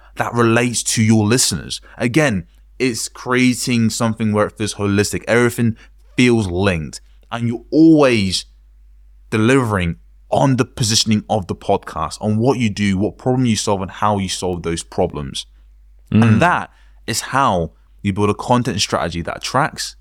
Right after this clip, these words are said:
Speaker 1: engages, and converts listeners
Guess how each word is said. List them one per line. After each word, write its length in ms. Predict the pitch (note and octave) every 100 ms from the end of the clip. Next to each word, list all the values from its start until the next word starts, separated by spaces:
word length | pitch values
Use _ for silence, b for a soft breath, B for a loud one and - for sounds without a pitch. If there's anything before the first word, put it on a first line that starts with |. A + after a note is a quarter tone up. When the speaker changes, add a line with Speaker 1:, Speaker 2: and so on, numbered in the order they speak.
| - - - -
Speaker 1:
engages, 840 | G#2+ F#2+ G#2+ D3 E3+ G2+ F2 D#2+ - - -
and 180 | A2 A2
converts 680 | G#2+ F#2+ G2 F#2+ - - - - - - - - - - - -
listeners 560 | G2+ G#2+ C3 C3+ D3